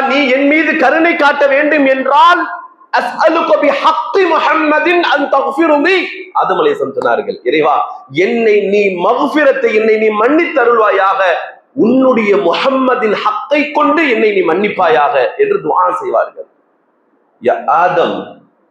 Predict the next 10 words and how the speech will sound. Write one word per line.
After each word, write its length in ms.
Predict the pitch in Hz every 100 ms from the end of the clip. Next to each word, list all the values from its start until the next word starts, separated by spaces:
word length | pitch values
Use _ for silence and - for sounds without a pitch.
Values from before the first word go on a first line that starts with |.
| _ _ _ _ _ _ _
கைஃப 280 | 185 240 233 175 180
அரஃப்த 320 | 208 247 - 175
முஹம்மதன்?" 720 | 156 - 185 175 147 - 98 - - - _ _ _ _ _ _
ஆதமே, 360 | 156 196 185 120 85 - - _ _ _
முஹம்மதை 680 | 123 151 - 269 262 233 196 190
நீங்கள் 280 | 175 165
எப்படி 280 | 156 156 196
அறிவீர்கள் 540 | 151 156 196 185 165 151
என்று 160 | 139 156
அல்லாஹ் 260 | 131 131